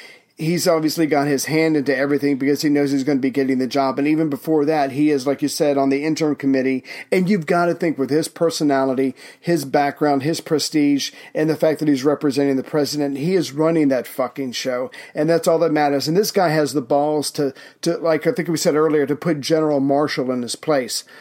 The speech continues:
On the May thirty-first meeting, there's Oppenheimer, there's Marshall, and they're meeting with Burns. And these guys are trying to come up with different ideas. Oppen-, excuse me, um,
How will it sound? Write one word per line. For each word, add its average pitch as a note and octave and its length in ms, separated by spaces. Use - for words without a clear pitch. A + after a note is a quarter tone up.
On D#3 120
the D#3+ 60
May E3 220
thirty-first D#3+ 680
meeting, D#3 320
there's C3+ 180
Oppenheimer, C#3+ 640
there's B2+ 240
Marshall, D3 400
and C#3 80
they're B2+ 80
meeting C#3 320
with B2+ 220
Burns. D3 440
And B2 160
these F3 200
guys D#3+ 260
are C#3+ 40
trying E3 200
to D#3 60
come D#3 180
up D3+ 120
with C3+ 160
different D3+ 320
ideas. D3 460
Oppen-, D#3 420
excuse E3 320
me, E3 140
um, C#3 220